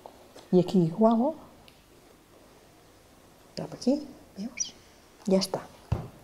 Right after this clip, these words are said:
Ara ja el podem cordar. Així, plegar per plana, així, veus?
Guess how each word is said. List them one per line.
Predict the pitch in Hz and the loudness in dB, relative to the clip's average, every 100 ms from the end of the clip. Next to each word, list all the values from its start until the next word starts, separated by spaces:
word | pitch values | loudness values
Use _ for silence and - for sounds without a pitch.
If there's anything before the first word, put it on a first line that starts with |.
| - - - | -20 -20 -2
Ara | 202 254 | 6 8
ja | 240 | 8
el | 226 | 8
podem | 226 226 208 | 6 6 6
cordar. | 220 185 147 135 - - - - - - - - - | 4 2 2 -2 -8 -20 -20 -20 -20 -20 -20 -20 -10
Així, | - - 233 247 349 - - - - - - - - - - - - - - - - - - | -2 4 6 6 2 -6 -10 -18 -20 -20 -20 -20 -20 -20 -20 -20 -20 -20 -20 -20 -20 -20 -6
plegar | 156 156 202 185 160 | -4 0 0 0 -2
per | 175 165 151 - - - - | -2 -2 -4 -10 -18 -20 -4
plana, | 196 254 202 269 - - - - - - - - | 0 4 4 4 0 -12 -20 -20 -20 -20 -20 -12
així, | - - 285 - - - 196 | -4 0 0 -2 -8 -8 -6
veus? | 247 - - | -6 -8 -12